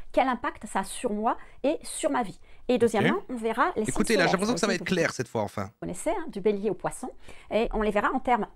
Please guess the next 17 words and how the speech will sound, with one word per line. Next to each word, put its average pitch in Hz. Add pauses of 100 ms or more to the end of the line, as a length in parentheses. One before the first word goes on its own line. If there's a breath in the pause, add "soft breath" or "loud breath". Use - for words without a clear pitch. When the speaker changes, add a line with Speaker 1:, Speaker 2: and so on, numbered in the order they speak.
Speaker 1:
d'énergie, 254 (140)
de -
qualité, 240
de 277
défaut, 226 (320 loud breath)
de 175
manière 269
d'agir, 240 (360 soft breath)
euh, 170
bah, 170
de 185
façon 185
spontanée, 220
puisque -
c'est 254
notre 240
soleil, 254